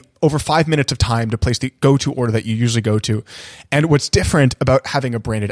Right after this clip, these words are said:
app is, first of all, there's no need to find it. In fact, the icon on a guest's home screen ends up being one of the most valuable places of real estate that a restaurant can have, because anytime they're opening their phone, they're seeing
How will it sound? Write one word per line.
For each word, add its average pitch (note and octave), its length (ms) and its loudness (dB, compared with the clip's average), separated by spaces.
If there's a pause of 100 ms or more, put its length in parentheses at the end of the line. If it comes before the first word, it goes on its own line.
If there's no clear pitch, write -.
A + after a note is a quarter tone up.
app D3+ 360 0
is, C3 160 0
first G3+ 320 0
of C3+ 100 2
all, A2+ 380 2 (460)
there's C#3 140 2
no C#3+ 260 4
need B2 200 0
to B2 80 2
find A#2+ 380 0
it. - 140 -8
In B2 120 -2
fact, B2 360 -2
the C#3 200 0 (580)
icon C3+ 520 2 (100)
on A#2+ 80 0
a A#2 60 2
guest's - 340 0
home F#3+ 260 0
screen B2 440 -2 (260)
ends C#3+ 140 0
up - 80 -2
being C#3 180 2
one C3+ 100 2
of C3 60 0
the C3+ 100 0
most B2+ 220 2
valuable E3 720 0 (400)
places C#3 340 2 (100)
of A2+ 280 -2
real C#3 200 4
estate A#2 400 2
that A#2 120 0
a A2 40 2
restaurant G#2+ 340 -4
can G2+ 100 -6
have, A2+ 440 -4 (220)
because C#3+ 300 0
anytime D3+ 440 2
they're B2+ 200 2
opening E3+ 360 0
their C3 120 0
phone, A#2+ 300 -2
they're D#3+ 140 0
seeing D#3 380 2